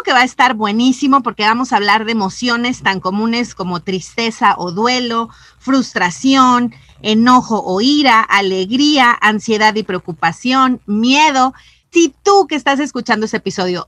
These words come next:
has sentido estas emociones, que bueno, estoy cien por ciento segura que sí, y no has sabido cómo manejarlo, o sea, si de repente en tu alegría,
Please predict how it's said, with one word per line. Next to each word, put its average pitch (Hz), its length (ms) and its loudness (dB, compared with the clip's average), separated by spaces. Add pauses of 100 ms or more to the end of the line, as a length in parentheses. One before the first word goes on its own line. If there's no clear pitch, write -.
has 370 280 4
sentido 311 640 2
estas 254 220 -2
emociones, 175 540 -4
que 202 80 -4
bueno, 175 120 -2
estoy 202 180 -4
cien 233 420 0
por 240 160 -2
ciento 208 320 -4
segura 196 360 0
que 160 180 -8
sí, 254 420 -4 (560)
y 320 140 2
no 339 200 6
has 440 140 4
sabido 269 680 2
cómo 294 260 -4
manejarlo, 220 720 -2
o 247 80 -2
sea, 233 160 -6
si 240 300 -6 (320)
de 240 140 0
repente 262 800 -4 (360)
en 247 240 0
tu 262 120 0
alegría, 247 1120 2